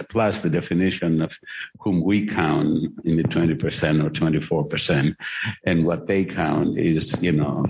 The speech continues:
definitional issues are maddening complex. So this is, and it's something that we're gonna discuss in the afternoon panel. So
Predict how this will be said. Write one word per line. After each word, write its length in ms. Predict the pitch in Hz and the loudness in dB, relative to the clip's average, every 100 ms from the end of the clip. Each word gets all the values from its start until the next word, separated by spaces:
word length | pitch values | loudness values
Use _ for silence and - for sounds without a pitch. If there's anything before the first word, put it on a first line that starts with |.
| 78 | 0
definitional 920 | 80 80 90 95 - 85 73 80 78 | 0 0 0 0 2 0 2 2 0
issues 400 | 76 78 71 - | 0 0 -2 0
are 240 | 76 73 - - | -2 -2 -6 -8
maddening 640 | 80 87 85 71 67 69 71 _ - | -2 0 0 -2 0 0 -2 _ -8
complex. 720 | - - - - - - - - - - - - - - | -4 -2 -2 -4 -4 -4 -4 -10 -20 -20 -12 -6 -6 -4
So 560 | - 139 110 110 - - - - - - - | -2 0 0 -2 -10 -12 0 0 0 -12 -10
this 320 | 120 170 170 | -2 0 2
is, 340 | 190 160 - - - 135 - _ - - - | 2 2 2 0 -2 -10 -12 _ -20 -16 -4
and 160 | 104 107 | 0 2
it's 180 | 107 | 2
something 280 | - 147 120 | 4 4 4
that 100 | 107 | 0
we're 120 | 104 | 2
gonna 280 | 92 87 85 | 2 2 2
discuss 480 | 82 85 - 92 - | 0 -2 0 0 2
in 80 | 85 | 2
the 160 | 82 | 2
afternoon 580 | 87 90 85 87 85 76 | 2 -2 -2 0 2 0
panel. 440 | - 87 90 147 170 | 0 0 2 2 0
So 500 | - 82 80 78 | -2 0 0 -2